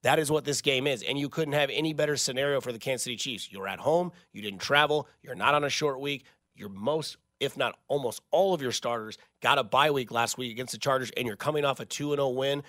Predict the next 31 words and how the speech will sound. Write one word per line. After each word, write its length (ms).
where 180
in 100
two 200
weeks 260
ago 460
you 120
were 120
poked 300
by 120
the 100
bear 180
of 80
the 60
Cincinnati 400
Bengals, 420
and 160
maybe, 280
like 220
you 80
might 180
have 120
heard 200
in 80
the 80
clip 260
from 100
the 80
franchise, 500
from 120
yours 180
truly, 420